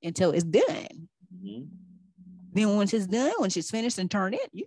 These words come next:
Speaker 1: can, you can go ahead and practice.
Speaker 2: But see, that's the thing, bro. 'Cause, you know, I coach. Study hall is, see, that's what we need to start implementing more. Study
Speaker 1: Right.
Speaker 2: hall.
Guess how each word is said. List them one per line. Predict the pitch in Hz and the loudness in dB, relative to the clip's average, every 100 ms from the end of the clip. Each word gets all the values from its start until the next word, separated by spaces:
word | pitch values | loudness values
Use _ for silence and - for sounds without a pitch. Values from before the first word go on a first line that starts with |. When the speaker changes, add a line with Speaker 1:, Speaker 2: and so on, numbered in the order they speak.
| - | 0
Speaker 1:
can, | 262 160 - | 0 0 -6
you | 185 427 | -8 -6
can | 302 | -2
go | 175 | -2
ahead | 175 180 | -2 -4
and | 196 | -4
practice. | 339 403 - - - - _ _ _ _ _ _ _ _ _ _ _ | -4 -6 -12 -18 -20 -20 _ _ _ _ _ _ _ _ _ _ _
Speaker 2:
But | 185 - - _ _ _ | 4 4 -2 _ _ _
see, | - - 208 185 - - 127 | -10 -2 -2 -2 -8 -8 2
that's | 190 220 | 2 2
the | 226 196 | -4 -6
thing, | 180 220 220 165 | -2 -2 0 -2
bro. | 143 175 185 185 - - _ - | 0 2 2 -2 -8 -20 _ -4
'Cause, | 156 139 | -2 2
you | 190 | 2
know, | 190 | 4
I | 170 277 | 4 2
coach. | - 180 127 - - _ _ _ _ | 2 0 0 -8 -20 _ _ _ _
Study | - - 226 262 | -20 -2 0 2
hall | 226 196 | 2 2
is, | 175 165 | 0 -4
see, | 233 226 185 185 _ _ _ - - _ _ _ _ | -6 -6 -6 -14 _ _ _ -20 -20 _ _ _ _
that's | 175 285 - | 4 4 4
what | 214 185 | -2 0
we | 180 | 4
need | 190 185 | 6 6
to | |
start | - 170 151 143 | 4 2 0 0
implementing | 170 170 160 160 147 | -4 -4 -2 0 0
more. | 139 180 220 104 - | 0 0 0 -2 -8
Study | - - 175 185 | -18 -2 2 8
Speaker 1:
Right. | 160 135 | 8 8
Speaker 2:
hall. | 156 - - | 4 -12 -20